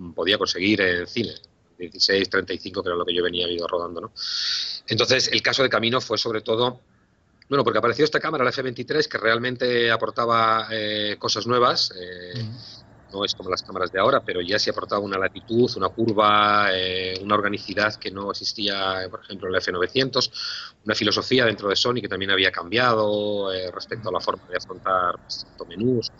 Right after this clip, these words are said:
Speaker 1: la propia operativa de la cámara, ¿no? Ese afán un poco de emular el cine.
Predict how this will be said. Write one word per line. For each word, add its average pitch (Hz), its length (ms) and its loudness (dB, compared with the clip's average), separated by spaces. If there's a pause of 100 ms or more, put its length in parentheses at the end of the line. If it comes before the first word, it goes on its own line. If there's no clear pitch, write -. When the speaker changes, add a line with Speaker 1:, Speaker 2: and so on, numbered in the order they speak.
Speaker 1:
la - 60 -20
propia - 160 -4
operativa 90 380 -6
de 87 60 -10
la 87 100 -10
cámara, 117 340 -2
¿no? 135 140 -8 (600)
Ese - 140 2
afán 131 320 4
un 113 80 -2
poco 113 180 0
de 110 60 4
emular 101 360 2
el 92 80 -6
cine. 90 240 -12